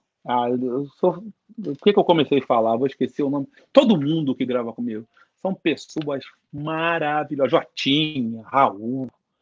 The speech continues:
são pessoas fantásticas, entendeu? Pessoas que você, quando eu falo, "Ó,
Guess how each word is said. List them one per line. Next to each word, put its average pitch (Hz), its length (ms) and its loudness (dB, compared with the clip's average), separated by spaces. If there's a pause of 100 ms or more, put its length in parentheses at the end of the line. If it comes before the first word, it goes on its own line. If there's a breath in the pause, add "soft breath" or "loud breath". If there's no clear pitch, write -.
(260)
são 175 100 -4
pessoas 147 400 -6
fantásticas, 123 800 -2 (340)
entendeu? 135 340 -4 (180)
Pessoas 147 440 -2
que - 100 -16
você, 135 760 -2
quando 131 160 -4
eu 123 60 -4
falo, 127 220 2
"Ó, 123 100 -4